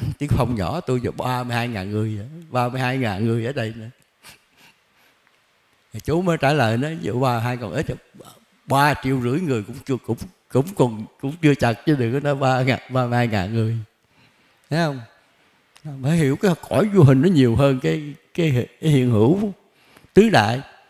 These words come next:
Bây giờ nên nhớ rằng, bây giờ mình nói, ờ, cái người mà gọi là cái cõi vô hình nó rất nhiều, bây giờ khoa học nó chứng minh rồi. Giờ con suy nghĩ coi, bây giờ con có, ở đây có bao nhiêu cái máy điện thoại đều bắt được làn sóng điện hết,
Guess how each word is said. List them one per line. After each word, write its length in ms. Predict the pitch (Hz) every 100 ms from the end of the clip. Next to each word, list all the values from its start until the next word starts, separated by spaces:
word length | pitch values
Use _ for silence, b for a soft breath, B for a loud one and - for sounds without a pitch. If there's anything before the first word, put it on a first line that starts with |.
| _ _ _ _ - _ -
Bây 160 | 151
giờ 180 | 143 123
nên 200 | 135 139
nhớ 220 | 147 151
rằng, 200 | 196 127 117 _ _ _ _ _
bây 140 | 147 156
giờ 140 | 127
mình 220 | 120 123
nói, 380 | 117 139 170 208
ờ, 400 | 175 143 - - - _ _ _ _ _ _ _ _ _ _ _ _ - - -
cái 140 | 190 190
người 320 | 143 123 113
mà 220 | 117 110
gọi 200 | 104 120
là 80 | 127
cái 140 | 127
cõi 300 | 135 107 147 170
vô 80 |
hình 160 | 117 107 117
nó 60 |
rất 240 | 139 214 127
nhiều, 120 | 104
bây 140 | 127
giờ 120 | 113
khoa 220 | 98 143 123
học 240 | 120 -
nó 60 | 151
chứng 220 | 226 247
minh 180 | 214 147
rồi. 160 | 113 90 107 _ b b b
Giờ 120 | 135
con 180 | 127 131
suy 160 | 127 151
nghĩ 240 | 135 117
coi, 120 | 127 101 b b b _ - 247
bây 140 | 214 135
giờ 100 | 117
con 280 | 131 123
có, 60 | 120
ở 220 | - 135
đây 260 | 147 135 123
có 120 | 131
bao 320 | 131 139 135 127
nhiêu 100 | 117
cái 100 | 151
máy 180 | 143
điện 180 | 165 113
thoại 240 | 113 107 131
đều 100 | 117
bắt 240 | 78 196 139
được 180 | 127
làn 160 | 135 104
sóng 180 | 131 143
điện 180 | 104 110
hết, 160 | 123